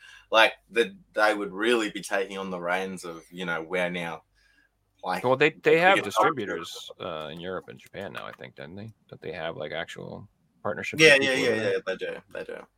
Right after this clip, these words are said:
Speaker 1: And they, they also have all their small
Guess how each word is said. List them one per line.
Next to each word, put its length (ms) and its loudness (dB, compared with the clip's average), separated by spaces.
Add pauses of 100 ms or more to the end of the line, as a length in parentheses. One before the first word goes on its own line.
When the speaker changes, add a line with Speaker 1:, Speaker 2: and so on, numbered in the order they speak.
(140)
Speaker 1:
And 400 -16
they, 380 -4 (300)
they 160 6
also 300 6
have 260 4
all 200 -2
their 360 -2 (220)
small 800 -4